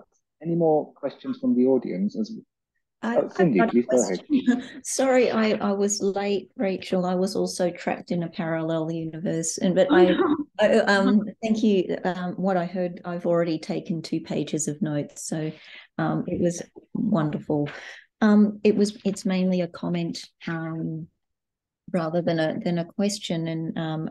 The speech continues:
Speaker 2: I, I caught what you had to say about, um, The Odd Couple. And recently I've just,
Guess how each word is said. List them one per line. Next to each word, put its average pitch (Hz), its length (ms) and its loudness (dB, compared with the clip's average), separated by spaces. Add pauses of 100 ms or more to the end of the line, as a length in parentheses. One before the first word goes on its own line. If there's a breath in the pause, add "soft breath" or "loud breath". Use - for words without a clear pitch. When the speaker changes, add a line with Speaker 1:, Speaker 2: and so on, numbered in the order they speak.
Speaker 2:
I, 165 340 -4
I 160 140 -6
caught 170 420 0
what 175 160 0
you 165 180 -2
had 165 200 -6
to 185 80 -4
say 160 500 -2
about, 160 560 -4 (140)
um, 156 440 -6
The 185 120 6
Odd 190 180 6
Couple. 139 480 -2 (720 loud breath)
And 175 520 2
recently 180 720 0
I've 156 220 -8
just, - 440 -6